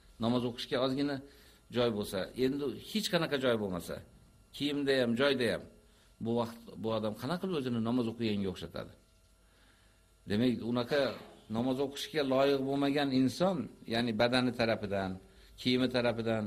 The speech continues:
namoz o'qiydigan joyi tarafidan, bu odam namoz o'qish suratini ko'rsatsa, namozga haqoratdek ekanda bu. Uni ko'rsatmasin u. Balki namoz o'qimay, Allohdan so'rasin, "Tezroq meni chiqargin va namozimni o'qiy", deb. Va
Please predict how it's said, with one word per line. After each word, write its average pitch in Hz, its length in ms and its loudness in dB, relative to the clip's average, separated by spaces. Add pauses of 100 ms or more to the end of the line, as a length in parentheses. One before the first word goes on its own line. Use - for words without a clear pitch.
namoz 117 260 0
o'qiydigan 120 340 2
joyi 120 260 4
tarafidan, 104 500 0 (520)
bu 135 160 0
odam 127 260 2 (100)
namoz 123 320 2
o'qish 127 220 -4
suratini 123 560 0
ko'rsatsa, 123 600 -2 (300)
namozga 120 420 0
haqoratdek 123 680 -2
ekanda 139 360 -4
bu. 82 120 -8 (520)
Uni 113 220 -2
ko'rsatmasin 110 640 -6
u. 85 80 -14 (460)
Balki 95 300 -6
namoz 104 300 -2
o'qimay, 117 320 -2
Allohdan 110 460 -2
so'rasin, 117 440 -2 (640)
"Tezroq 113 360 2
meni 110 200 -2
chiqargin 117 420 -2
va 107 160 0
namozimni 90 480 -4
o'qiy", 87 220 -12
deb. 85 160 -6
Va 98 140 2